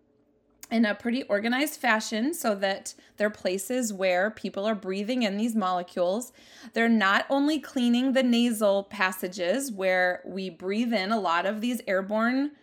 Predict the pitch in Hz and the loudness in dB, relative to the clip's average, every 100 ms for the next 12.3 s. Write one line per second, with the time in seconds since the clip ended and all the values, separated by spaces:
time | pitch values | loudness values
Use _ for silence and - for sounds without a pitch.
0 | _ _ _ _ _ _ 190 233 220 202 | _ _ _ _ _ _ -6 -2 -2 -2
1 | 180 254 330 - - _ _ _ _ _ | -4 -4 -4 -10 -18 _ _ _ _ _
2 | 247 233 247 247 220 247 330 277 214 220 | -2 0 0 4 4 4 2 -2 0 0
3 | 240 240 - 220 208 202 233 277 - _ | 0 0 -2 -2 0 2 0 -2 -8 _
4 | - - 247 240 240 196 196 202 233 - | -8 -2 0 2 0 -2 -4 -2 0 0
5 | 196 202 220 208 196 196 190 185 175 170 | 0 0 -2 -2 -2 0 0 0 0 -2
6 | 214 302 381 - - _ - 240 233 220 | 0 2 0 -4 -20 _ 0 4 4 2
7 | 220 208 208 202 - - 277 294 285 254 | 2 4 4 2 0 2 4 6 4 2
8 | 240 220 214 185 180 196 - _ _ _ | 2 0 -2 -6 -10 -14 -16 _ _ _
9 | _ _ _ _ _ - 220 214 175 175 | _ _ _ _ _ 2 4 4 0 -2
10 | - - 220 - - - 214 190 - - | -6 -12 -12 -14 -10 -6 -2 -4 -6 -6
11 | 202 202 185 185 185 196 190 196 - - | -4 -2 -4 -6 -8 -8 -8 -6 -6 -2
12 | 185 180 - | -2 -2 -4